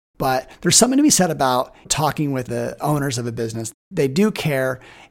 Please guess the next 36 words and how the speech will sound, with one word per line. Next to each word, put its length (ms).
and 180
they 80
do 140
care 200
who 120
they 140
work 300
with, 240
and 80
they're 60
gonna 120
ask 360
the 320
right 260
questions, 800
uh, 120
'cause 200
every 260
little 180
thing 180
that 120
they 140
do, 260
they 160
wanna 240
get 140
a 120
return 340
on 140
investment 440
of. 100
And 100
I 60
totally, 540
you 160
know, 240